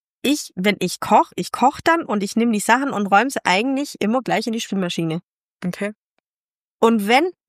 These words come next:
Speaker 1: die Spülmaschine nicht ausgeräumt ist, vor ich koch, da krieg ich die Krise.
Speaker 2: Mm, ja, weil dann die Küche aussieht, als hätte eine
Speaker 1: Ja.
Speaker 2: Bombe eingeschlagen.
Speaker 1: Und bei meinem Mann ist so, wenn der kocht, ich mein, der kocht auch, äh,
Speaker 2: Dem ist wurscht.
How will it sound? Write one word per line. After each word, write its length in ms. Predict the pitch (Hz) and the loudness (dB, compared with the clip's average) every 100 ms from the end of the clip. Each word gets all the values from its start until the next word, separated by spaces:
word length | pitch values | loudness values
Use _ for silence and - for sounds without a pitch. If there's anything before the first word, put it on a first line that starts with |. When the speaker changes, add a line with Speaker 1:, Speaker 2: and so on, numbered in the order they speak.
| - | -4
Speaker 1:
die 120 | 220 | -4
Spülmaschine 600 | - 381 392 - 202 196 | 0 2 2 0 0 0
nicht 220 | 190 185 | 0 0
ausgeräumt 520 | 254 415 - 196 196 | 0 0 2 2 2
ist, 180 | 196 254 | 0 -4
vor 280 | - 233 254 | -2 2 2
ich 140 | 202 - | 2 -2
koch, 280 | - 359 - | 0 0 2
da 120 | 196 | -2
krieg 220 | - 208 | -2 -6
ich 120 | 196 | -4
die 100 | - | -4
Krise. 480 | 190 269 381 - 175 - _ | -2 0 0 0 -6 -6 _
Speaker 2:
Mm, 340 | 190 180 175 | -2 0 0
ja, 120 | 175 175 | 0 0
weil 120 | 170 | 0
dann 160 | 165 | 0
die 100 | 170 160 _ | -2 -6 _
Küche 300 | - 220 190 | -4 -2 0
aussieht, 220 | 123 170 147 | 0 0 0
als 160 | 156 | 0
hätte 140 | - 254 | 2 2
eine 80 | 403 | 4
Speaker 1:
Ja. 60 | 554 | 4
Speaker 2:
Bombe 180 | 587 622 | 4 4
eingeschlagen. 760 | 587 571 523 - - - 143 - _ - | 4 2 0 -2 -4 -6 -10 -12 _ 0
Speaker 1:
Und 240 | 269 254 - - _ _ _ _ _ | 0 0 -6 -20 _ _ _ _ _
bei 260 | 226 208 214 | 0 2 2
meinem 200 | 208 185 | 2 2
Mann 180 | 196 339 | 2 0
ist 140 | 427 | -2
so, 60 | - 339 | -2 0
wenn 140 | 269 | 0
der 200 | 202 311 | 2 2
kocht, 280 | - 349 - - | 4 0 0 -6
ich 140 | 208 | -2
mein, 100 | 202 | 0
der 80 | 185 | 0
kocht 240 | - 185 | -2 -4
auch, 300 | - 220 339 - _ _ _ _ _ _ _ | 2 0 0 -10 _ _ _ _ _ _ _
äh, 280 | 202 208 202 190 _ _ - | 2 2 2 -2 _ _ -4
Speaker 2:
Dem 120 | 175 | -2
ist 180 | 165 - | -2 -4
wurscht. 220 | 143 - | -6 -8